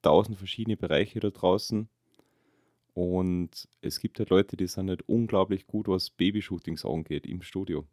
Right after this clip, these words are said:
Und die verstehen ihr Handwerk. Und die lassen halt ganz bewusst halt dann die Finger weg von anderen Themen wieder, weil es da keine Ambitionen haben. Und dementsprechend wird der Bildlook halt immer das wiedergeben, wo die Leute halt engagiert dahinter sind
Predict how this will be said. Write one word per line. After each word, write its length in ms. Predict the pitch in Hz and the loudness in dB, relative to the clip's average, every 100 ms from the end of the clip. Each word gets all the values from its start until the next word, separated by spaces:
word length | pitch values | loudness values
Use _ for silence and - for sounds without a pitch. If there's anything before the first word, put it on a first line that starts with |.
| _ _ _ _ _ | _ _ _ _ _
Und 220 | - 87 - | -10 -6 -6
die 80 | |
verstehen 320 | 85 - 95 90 | -6 0 2 2
ihr 120 | 80 | -2
Handwerk. 460 | 78 - 50 - - | -6 -6 -6 -8 -16
Und 220 | - 85 - | -10 -10 -6
die 260 | 80 80 80 | 0 2 2
lassen 380 | 80 87 - 95 | 2 0 0 -2
halt 160 | 90 | -2
ganz 220 | - 92 - | -2 -2 -2
bewusst 340 | 92 101 - | -4 -4 -4
halt 140 | 95 | -6
dann 100 | 92 | -4
die 80 | 92 | -4
Finger 240 | - 104 95 | -6 -6 0
weg 200 | 92 - | -2 -2
von 340 | 92 87 92 - | -2 0 -2 -4
anderen 360 | 104 107 95 | -4 -2 -4
Themen 320 | - 69 87 82 | -4 -8 -8 -6
wieder, 240 | 95 92 | -6 0
weil 180 | 85 90 | 0 0
es 320 | 87 - - _ _ - | -2 -10 -14 _ _ 0
da 160 | 87 | 0
keine 240 | - 98 92 | 0 -2 -2
Ambitionen 500 | 87 - 107 104 82 | -2 -4 -4 -4 -6
haben. 160 | 78 - _ | -10 -12 _
Und 140 | 85 82 - | -14 -8 -4
dementsprechend 480 | 73 - - 92 92 | -2 -2 -4 -2 -6
wird 120 | - | -6
der 60 | |
Bildlook 400 | - 104 104 101 | -6 -2 -2 -2
halt 100 | 104 | -4
immer 300 | - 101 104 - _ _ _ _ _ _ _ _ _ - | -4 -4 -4 -6 _ _ _ _ _ _ _ _ _ -8
das 200 | 90 113 | -4 0
wiedergeben, 440 | 113 104 98 101 | 0 2 0 0
wo 80 | 98 | -2
die 100 | 95 | 2
Leute 340 | 87 101 104 | 2 2 2
halt 140 | 95 90 | 0 0
engagiert 560 | 98 92 - 107 - | -2 -2 0 -2 0
dahinter 380 | 95 117 - 117 | -2 -2 -6 -8
sind 380 | - 127 131 | -2 -2 -2